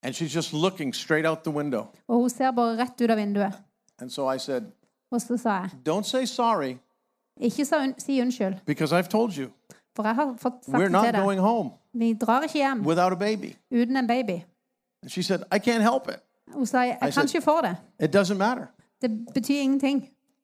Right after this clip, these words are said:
Speaker 1: I'm not going home."
Speaker 2: Jeg går ikke hjem."
Speaker 1: So for the next three hours,
Speaker 2: Så de neste tre
Speaker 1: I
Speaker 2: timer
Speaker 1: drove back and forth in front of the hospital.
Speaker 2: så dra-, kjørte jeg fram og tilbake foran sykehuset.
Speaker 1: And she said,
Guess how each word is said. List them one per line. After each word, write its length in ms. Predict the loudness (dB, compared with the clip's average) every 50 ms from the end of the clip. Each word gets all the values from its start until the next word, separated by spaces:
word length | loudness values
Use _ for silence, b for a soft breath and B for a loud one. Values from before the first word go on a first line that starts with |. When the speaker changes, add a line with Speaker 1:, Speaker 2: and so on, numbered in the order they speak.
| _ _ _ _ _ _ _ _ _ _ _ 2
Speaker 1:
I'm 60 | 2 4
not 240 | 6 4 4 4
going 220 | 2 0 0 0 -2
home." 300 | -2 -4 -4 -6 -8 -14 -12 _ -6
Speaker 2:
Jeg 120 | -4 -2
går 100 | -2 -4
ikke 100 | -2 -2
hjem." 280 | 0 0 0 0 -2 -6 -8 -14 _ _
Speaker 1:
So 160 | -4 -4 -2
for 60 | -2
the 80 | 0 0
next 300 | 0 0 0 -2 -8 -10 -4
three 240 | 0 0 2 2 2
hours, 680 | 2 2 0 0 -2 -4 -6 -10 -14 -16 -16 -18 -20 _
Speaker 2:
Så 120 | -4 -4
de 80 | -2 0
neste 260 | 0 -2 -2 -4 -6
tre 160 | -6 -4 2
Speaker 1:
I 140 | 2 4 4 4
Speaker 2:
timer 140 | 4 6 6
Speaker 1:
drove 260 | 6 6 4 2 0 0 2
back 300 | 4 4 4 2 0 -2
and 120 | -2 -4
forth 480 | 0 2 4 4 4 4 2 0 -2 -2
in 140 | -2 -2 0
front 220 | 2 2 2 2
of 60 | 2
the 60 | 0 -2 0 -2
hospital. 360 | -2 -4 -6 -8 -10 -10 -10 -10 _ -4
Speaker 2:
så 200 | -2 0 0 0
dra-, 240 | -2 -4 -8 -8
kjørte 240 | -4 -2 -2 -2 0 -2
jeg 100 | -4 0
fram 200 | 0 0 0 2
og 80 | 0
tilbake 440 | 2 2 2 2 2 0 -2 -4 -2
foran 320 | 0 2 2 2 2 -2
sykehuset. 480 | -2 -2 -2 -2 0 -2 -2 -2 -4 -6 -8 _ -8
Speaker 1:
And 140 | -8 -8 -8
she 180 | -6 -6 -6 -6
said, 240 | -2 0 0 0